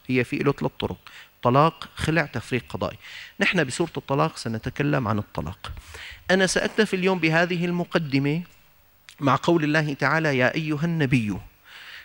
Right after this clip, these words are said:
لحت-، حتى تستعدوا. أنا أتمنى الحقيقة الأخوة والأخوات يكون معهم أوراق ولم يكتبوا، أو أوراق وأقلام ويكتبون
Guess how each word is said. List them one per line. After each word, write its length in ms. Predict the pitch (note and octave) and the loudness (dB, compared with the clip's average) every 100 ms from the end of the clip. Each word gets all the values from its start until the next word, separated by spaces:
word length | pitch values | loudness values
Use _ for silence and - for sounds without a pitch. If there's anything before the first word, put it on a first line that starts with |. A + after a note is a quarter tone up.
| - | -6
لحت-، 220 | C3 E3+ - - | -2 -4 -6 -12
حتى 360 | - F3 - C3+ | -4 -2 2 0
تستعدوا. 680 | C#3 - - D#3+ D#3+ E3+ E3 | 0 -2 0 0 0 0 2
أنا 140 | E3 | 0
أتمنى 400 | D#3+ D#3+ G3 G3 | 2 2 2 2
الحقيقة 300 | C#3 D#3 C3+ | 2 2 2
الأخوة 320 | A#2 D3+ F3 | 2 0 0
والأخوات 440 | C3+ C#3 - D3+ D3 | 2 0 0 -2 -2
يكون 240 | - C#3+ | -4 0
معهم 200 | C3+ B2+ | 0 0
أوراق 240 | A#2+ C3+ C3 | 0 0 0
ولم 360 | B2+ C3 B2+ | 0 0 0
يكتبوا، 400 | A2 - - F#2 - - | -4 -8 -12 -12 -10 -2
أو 200 | A#2+ - | -2 0
أوراق 400 | C#3 C#3 D3 - | 2 6 6 4
وأقلام 460 | A#2+ B2 D3 E3+ D#3 | -2 -2 -2 -2 2
ويكتبون 720 | A#2+ B2+ - B2+ B2+ C#3 C#3+ | 4 2 2 -2 2 0 0